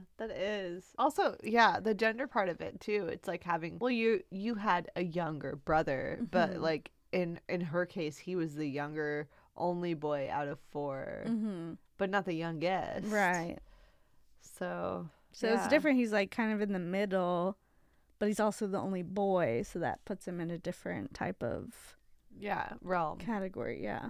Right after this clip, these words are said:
Speaker 1: Yeah, for sure. It's like society and then also how your family treats them. And
Speaker 2: Mm-hmm.
Speaker 1: every family is different with
Speaker 2: Mm-hmm.
Speaker 1: gender, especially. And
Speaker 2: Mm-hmm.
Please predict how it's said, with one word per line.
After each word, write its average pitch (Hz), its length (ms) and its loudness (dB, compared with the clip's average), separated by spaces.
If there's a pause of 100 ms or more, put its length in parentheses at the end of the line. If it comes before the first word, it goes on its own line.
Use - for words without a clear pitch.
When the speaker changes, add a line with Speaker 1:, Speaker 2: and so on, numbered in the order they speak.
Speaker 1:
Yeah, 180 260 -2
for 185 200 -6
sure. 180 440 -4
It's - 200 -8
like 202 140 0
society 175 600 0
and 160 120 -4
then 156 80 -4
also 165 320 -2
how 175 80 -4
your 165 180 -6 (460)
family 175 300 -4
treats 170 300 -10
them. - 320 -10
And 220 120 -4 (120)
Speaker 2:
Mm-hmm. 175 200 -6 (300)
Speaker 1:
every 190 220 2
family 156 340 -2
is 160 80 -8
different 151 520 -4 (400)
with 208 280 2
Speaker 2:
Mm-hmm. 180 80 -6
Speaker 1:
gender, 151 840 -2
especially. 156 640 -6
And 214 160 -4
Speaker 2:
Mm-hmm. 202 220 -6